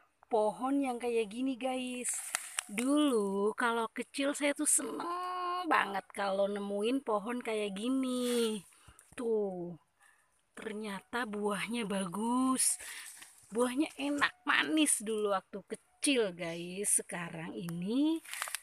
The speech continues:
aku menemukan, dan ini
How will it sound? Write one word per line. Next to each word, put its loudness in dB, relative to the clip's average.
aku -4
menemukan, 4
dan 0
ini 2